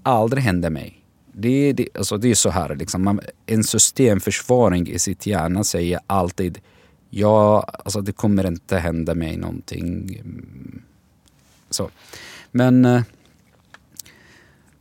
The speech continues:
eh, då är jag på stranden första dag, andra dag, tre dagar. Då börjar jag förstå att nej, men nu någonting hänt.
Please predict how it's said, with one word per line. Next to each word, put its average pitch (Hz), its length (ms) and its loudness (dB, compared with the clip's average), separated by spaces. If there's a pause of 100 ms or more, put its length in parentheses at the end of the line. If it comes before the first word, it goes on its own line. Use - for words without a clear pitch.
(260)
eh, 107 300 -4 (1400)
då 117 160 2
är 127 60 8
jag 123 200 6
på 120 60 0
stranden 104 840 2
första 95 380 -6
dag, 98 320 -2 (400)
andra 92 360 -2
dag, 104 320 -8 (920)
tre 92 280 -4
dagar. 85 500 -8 (920)
Då 101 140 -2
börjar 82 260 -4
jag 73 100 -10
förstå - 540 -8 (580)
att 107 280 -10
nej, - 260 -14
men 62 420 -16 (1080)
nu 107 540 -6 (720)
någonting - 520 -10
hänt. - 460 -16